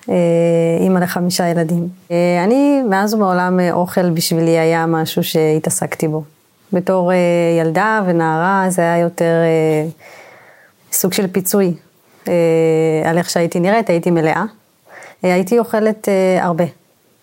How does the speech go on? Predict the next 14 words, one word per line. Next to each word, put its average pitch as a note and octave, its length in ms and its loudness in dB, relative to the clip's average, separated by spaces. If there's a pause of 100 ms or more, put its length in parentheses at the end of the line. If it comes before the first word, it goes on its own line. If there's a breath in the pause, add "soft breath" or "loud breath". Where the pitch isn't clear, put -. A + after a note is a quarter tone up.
(180)
הייתי E3+ 280 0
נהנית F3+ 480 0
מאוד F3 200 2
מאוכל, E3 400 0
האוכל E3+ 260 -2
היה E3 140 0
מאוד F#3 300 0
מאוד E3+ 200 2
מרגיע D#3 400 0
אותי. D3+ 240 -8 (1000 loud breath)
אה, E3+ 60 0 (220)
הייתי F3+ 180 0
בורחת A3+ 360 0
לשם, F3 240 -2